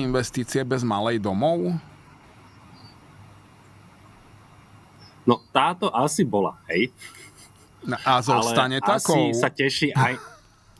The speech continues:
Speaker 2: no, a možno, že takou zostane, ale dal najavo, že aj ďalší investori môžu prísť, keby teda táto už náhodou zostala bez tej malej domov, respektíve bez malej domov k Robertovi Ficovi. E,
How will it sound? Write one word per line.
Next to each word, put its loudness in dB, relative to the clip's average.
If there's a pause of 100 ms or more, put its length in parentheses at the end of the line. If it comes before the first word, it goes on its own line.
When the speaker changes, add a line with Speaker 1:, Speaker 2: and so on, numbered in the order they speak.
Speaker 2:
no, 0 (800)
a 2
možno, 2
že 2
takou 0
zostane, 0
ale 2
dal 0
najavo, 0
že 0
aj 0
ďalší 0
investori 0
môžu 0
prísť, -2
keby 0 (140)
teda 0 (320)
táto 2
už -2
náhodou 0
zostala 2
bez -2
tej 0
malej 0
domov, 0
respektíve -2
bez 0
malej 0
domov 0
k -2
Robertovi 0
Ficovi. -2
E, -20